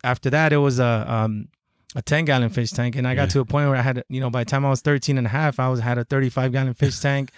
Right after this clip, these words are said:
Speaker 2: <laughs>
Speaker 1: I had, like, all these lights and everything. So I, I've always been very, like, um, you know, I just
Speaker 2: You were into fish. <laughs>
Speaker 1: Yeah. Yeah. Fish, animals, and, you know, and just getting it, you know, just getting, getting
Speaker 2: Yeah,
Speaker 1: it,
Speaker 2: yeah, yeah.
Speaker 1: you know.
Speaker 2: Yeah, the joy, the, just that,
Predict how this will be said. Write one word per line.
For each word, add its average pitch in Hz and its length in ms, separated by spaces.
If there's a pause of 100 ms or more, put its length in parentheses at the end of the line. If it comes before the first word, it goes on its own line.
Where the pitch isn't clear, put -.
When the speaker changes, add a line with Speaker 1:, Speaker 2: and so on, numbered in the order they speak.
(140)
Speaker 2:
<laughs> - 200
Speaker 1:
I 139 80
had, 131 160
like, 123 160
all 131 140
these 120 200
lights 147 400
and 147 80
everything. 147 280
So 139 140
I, 135 200
I've 139 100
always 156 260
been 139 260
very, 131 240
like, 120 220 (480)
um, 117 380 (300)
you 127 80
know, 123 100
I 123 120
just 131 360 (140)
Speaker 2:
You 101 140
were 123 80
into 101 160
fish. 117 340 (100)
<laughs> - 100
Speaker 1:
Yeah. 147 280 (340)
Yeah. 143 220
Fish, 160 440
animals, 151 480
and, 123 280
you 135 100
know, 135 140
and 135 180
just 135 220
getting 175 260
it, 117 160
you 131 80
know, 131 120
just 120 220
getting, 127 320
getting 127 220
Speaker 2:
Yeah, - 100
Speaker 1:
it, 95 80
Speaker 2:
yeah, 92 120
yeah. 95 60
Speaker 1:
you - 60
know. 127 240 (380)
Speaker 2:
Yeah, 101 200
the 92 100
joy, 101 240
the, 98 220
just - 340
that, 87 240